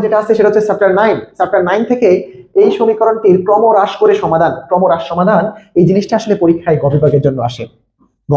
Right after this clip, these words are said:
বিভাগ, গ বিভাগ, ক্রমহ্রাস আসলেই দশ নাম্বার, ক্রমহ্রাস আসলেই দশ নাম্বার। So ক্রমহ্রাস করে সমীকরণ সমাধান, এটা আপনি পরীক্ষা হলে যাওয়ার আগে এনশিওর করে যাবেন এই ম্যাথটা আপনি পারেন। So এই ম্যাথটা আপনি করবেন। এখন যদি আপনি না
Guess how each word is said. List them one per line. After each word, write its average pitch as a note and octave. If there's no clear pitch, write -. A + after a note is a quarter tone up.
বিভাগ, C3
গ -
বিভাগ, C#3+
ক্রমহ্রাস E3
আসলেই E3+
দশ E3
নাম্বার, C#3
ক্রমহ্রাস F3+
আসলেই G3
দশ E3+
নাম্বার। D#3
So F#3+
ক্রমহ্রাস F#3+
করে G3
সমীকরণ F3+
সমাধান, E3+
এটা F3+
আপনি E3+
পরীক্ষা D#3+
হলে D#3+
যাওয়ার D3+
আগে D#3
এনশিওর D3+
করে D#3
যাবেন F#3
এই F3+
ম্যাথটা D3+
আপনি D3+
পারেন। B2+
So -
এই B3+
ম্যাথটা G#3+
আপনি F#3
করবেন। D3+
এখন G3
যদি A#3
আপনি A3+
না G#3+